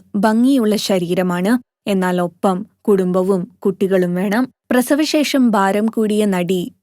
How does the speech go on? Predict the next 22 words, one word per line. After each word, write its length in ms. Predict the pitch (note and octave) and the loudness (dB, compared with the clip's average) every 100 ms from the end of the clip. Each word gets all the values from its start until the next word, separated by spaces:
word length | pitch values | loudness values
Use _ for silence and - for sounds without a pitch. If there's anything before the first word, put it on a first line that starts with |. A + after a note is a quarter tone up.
| G3 | -4
തന്റെ 160 | F#3 | -2
പ്രസവശേഷം 840 | F#3 G3+ F#3+ G3 G3 G#3+ G3 G3 F3 _ _ | -4 -6 -4 -4 -2 -2 -2 -4 -6 _ _
ഭാരം 380 | G#3 A3 A3+ C4+ | 0 2 4 2
കുറച്ചതിനെക്കുറിച്ച് 1200 | C4+ - F#3 F#3+ A3 A3 A#3 A3 A3 G#3+ G#3 F3 - - | 0 -2 -2 -2 -2 0 0 0 -2 -2 -2 -2 -4 -4
പറയുന്നു. 520 | F#3 F3 E3+ F3+ B3 - _ - | -2 -2 -2 -2 -2 -4 _ 0
ഒരു 140 | E4+ | 2
മനുഷ്യന്റെ 600 | E4 A#3+ A3 A3 C4 B3 | 4 2 0 0 0 0
ശരീരത്തിന് 640 | A#3+ G#3 F#3+ F#3+ G#3 A3+ G3+ | 0 0 0 0 -2 0 -2
ഏറ്റവും 420 | F3 - A3 G#3+ | -4 -2 -2 0
കൂടുതൽ 420 | A3 G#3 G3+ G3+ | 0 0 2 0
ആവശ്യം 580 | F3 F3+ F#3+ - F#3+ F3 - | 0 -2 -2 -2 -4 -4 -6
ഉറക്കമാണെന്നും 840 | G3 F3+ - G3+ G3 G3 F#3+ F3+ - _ - | -4 -4 -2 0 2 0 0 -4 -8 _ -4
എട്ട് 280 | G3+ G3 G3 | -4 0 -2
മണിക്ക് 340 | F#3 F#3+ F#3 | 0 -4 -2
മുമ്പ് 260 | G3 G3 F#3+ | -2 0 0
ഭക്ഷണം 500 | F#3 F#3 - G#3+ G3+ | -2 -2 -4 -2 0
കഴിച്ച് 300 | G3+ F#3+ G#3+ G3+ | 0 0 -4 -2
താൻ 200 | G3 F#3+ | 0 0
ഉറങ്ങുമെന്നും 800 | F#3 F#3 F#3+ G3+ G#3 G3 E3+ A3+ _ _ _ | 0 -2 0 0 2 0 -2 -8 _ _ _
അതിനാൽ 400 | A3+ A3 B3+ C#4 | 0 2 2 2
രാവിലെ 420 | A3+ G3 F#3 G3+ A3+ | 2 2 2 0 0
എഴുന്നേൽക്കുമ്പോൾ 800 | G#3 G3+ G3+ G3+ G#3+ F#3+ F#3 | 2 0 -2 -2 0 0 0